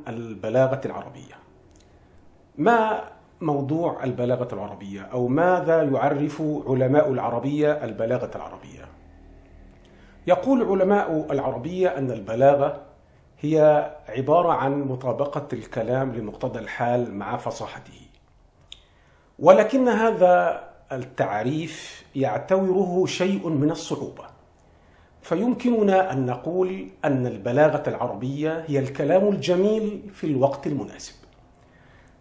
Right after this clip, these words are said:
فمتى اخترنا الكلام الجميل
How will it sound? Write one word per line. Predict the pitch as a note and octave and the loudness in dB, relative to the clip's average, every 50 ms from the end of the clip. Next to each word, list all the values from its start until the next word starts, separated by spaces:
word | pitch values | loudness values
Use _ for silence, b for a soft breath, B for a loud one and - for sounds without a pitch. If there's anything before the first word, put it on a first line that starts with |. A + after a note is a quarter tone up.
| b b _ | b b _
فمتى | - - G3 G3 B3 B3 B3 - F#3 D#3+ D3+ D3+ C#3 C#3 - - - - _ _ _ _ _ - - - _ _ _ - | 0 2 4 4 4 4 4 4 4 6 6 4 2 0 -4 -10 -16 -20 _ _ _ _ _ -20 -20 -20 _ _ _ -12
اخترنا | E3 - - - - - G#3 G3 F#3 D3+ C3 A#2+ A2+ | -10 -10 -10 -4 4 6 6 6 6 2 2 0 0
الكلام | B2 C3+ - - D#3 C#3+ D3+ D3+ C#3+ A#2 | -4 -6 -4 -2 0 2 2 2 2 0
الجميل | A2 G#2+ G#2+ - D3 D#3 F3 G3 G#3+ A3+ A3+ A3 - C3 | -2 -6 -6 -4 -4 0 2 2 2 2 0 -2 -8 -10